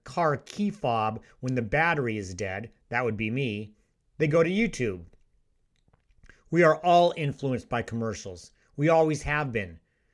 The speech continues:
When my father was growing up, commercials were on the radio. As time went by, advertisements became huge on television.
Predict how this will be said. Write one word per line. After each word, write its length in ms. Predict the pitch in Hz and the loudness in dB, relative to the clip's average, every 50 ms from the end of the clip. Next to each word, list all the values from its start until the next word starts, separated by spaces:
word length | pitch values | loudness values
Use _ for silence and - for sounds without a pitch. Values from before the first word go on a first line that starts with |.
| _ _ _ _ | _ _ _ _
When 100 | - 139 | -2 0
my 140 | 151 151 139 | 2 2 2
father 400 | - - 175 170 175 180 165 160 | 2 0 0 0 2 2 0 0
was 140 | 127 110 104 | -2 -2 -4
growing 340 | 107 127 123 117 117 117 117 | -4 -4 -2 -2 -2 -2 -2
up, 280 | 117 131 - - - | -4 -4 -6 -10 -12
commercials 520 | - - 139 139 143 143 - - 131 123 117 | -8 -6 -4 -2 -2 -2 -4 -4 -6 -6 -4
were 160 | 120 123 120 | -4 -4 -4
on 140 | 117 113 110 | -4 -4 -4
the 80 | 107 | -2
radio. 580 | 107 123 143 151 135 113 98 90 85 87 87 - _ _ _ _ _ _ _ _ _ _ _ _ | 0 0 0 0 0 -2 -6 -8 -10 -14 -20 -20 _ _ _ _ _ _ _ _ _ _ _ _
As 180 | - 127 120 - | -4 -4 -2 -2
time 280 | - 156 151 143 143 139 | -2 0 0 0 2 0
went 220 | 131 120 110 104 | 0 -2 -2 0
by, 460 | 135 156 156 139 120 113 117 120 - - | 2 4 4 4 2 0 -2 -4 -4 -2
advertisements 840 | 135 135 139 131 143 131 - 135 127 123 123 120 107 123 120 107 | 0 0 0 0 -2 -4 -4 -2 0 0 0 -2 -2 -6 -8 -8
became 420 | - - 117 - - 127 123 120 107 | -10 -12 -12 -8 -6 -6 -6 -6 -8
huge 400 | - - 190 214 214 185 135 127 | -10 -6 -4 -2 -2 -2 -2 -2
on 160 | 120 107 101 | -2 -4 -4
television. 720 | - 113 110 104 104 92 104 101 85 90 92 85 82 | -4 -4 -4 -4 -4 -4 -6 -8 -8 -10 -14 -16 -18